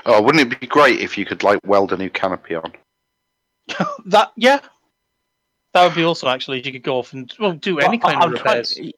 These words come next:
Speaker 3: yeah, I, I'm trying to think about, you know, he ta-, he talks about chapter four and it'd be paid for content and
Speaker 2: Yeah.
Speaker 3: stuff like that. Well, do you think it would just be a big delivery of, "Well, here's chapter four,"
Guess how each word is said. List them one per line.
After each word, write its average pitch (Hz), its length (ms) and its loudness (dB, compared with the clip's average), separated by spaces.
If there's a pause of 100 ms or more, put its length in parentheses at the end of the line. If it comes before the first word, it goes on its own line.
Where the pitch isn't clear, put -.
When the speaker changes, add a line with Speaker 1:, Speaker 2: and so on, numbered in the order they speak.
(200)
Speaker 3:
yeah, 170 180 4
I, 165 260 4
I'm 156 80 2
trying 214 220 2
to 190 60 -2
think 175 280 -2
about, 101 360 0
you 120 80 2
know, 131 120 0
he 120 100 -2
ta-, - 220 -16
he 123 120 -12
talks - 360 -8
about 110 380 2
chapter - 340 -2
four 104 400 0
and 190 80 -2
it'd 98 160 -12
be 98 200 -16
paid 104 180 0
for 95 200 -12
content 98 580 -18
and - 100 -12
Speaker 2:
Yeah. 131 160 -2 (160)
Speaker 3:
stuff - 260 -16
like 85 120 -4
that. 95 160 -4 (840)
Well, 143 180 2 (200)
do 170 80 -2
you 185 160 2
think 180 280 0
it 131 100 2
would 120 100 2
just 127 280 0
be 117 400 2
a 117 180 2 (120)
big 120 220 -2
delivery 104 520 0
of, 101 200 -2
"Well, 104 220 4
here's 107 240 2
chapter - 380 -4
four," 104 440 0